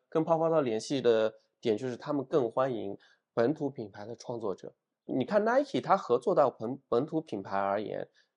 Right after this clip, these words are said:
近年来只有一个 Clout，陈冠希的 Clout，以及可能再近一点吧，So Goods，然后其他就是跟店铺的联名，什么 Fly Streetwear 啊，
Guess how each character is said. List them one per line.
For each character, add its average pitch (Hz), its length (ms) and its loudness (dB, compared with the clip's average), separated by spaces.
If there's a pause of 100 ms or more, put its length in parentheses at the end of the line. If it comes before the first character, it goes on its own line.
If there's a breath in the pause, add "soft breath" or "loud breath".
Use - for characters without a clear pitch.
近 202 200 0
年 110 220 0
来 104 220 2
只 - 180 -6
有 131 180 0
一 101 140 -6
个 101 420 0
Clout， - 420 -2 (520)
陈 120 220 -6
冠 131 160 2
希 - 140 -10
的 113 120 -4
Clout， - 440 -2
以 104 200 -10
及 110 580 -6 (380)
可 - 100 -12
能 107 160 -4
再 139 160 2
近 139 200 -4
一 117 40 -4
点 69 140 -10
吧， 76 140 -10
So - 160 -6
Goods， 135 480 -6
然 98 180 -6
后 139 100 0
其 135 140 -8
他 165 140 0
就 208 100 -6
是 175 60 -4
跟 190 180 -4
店 - 220 0
铺 - 120 -8
的 139 120 -4
联 - 180 -8
名， - 220 -16
什 120 160 -14
么 107 100 -2
Fly 139 300 0
Streetwear 123 600 -4
啊， - 140 -10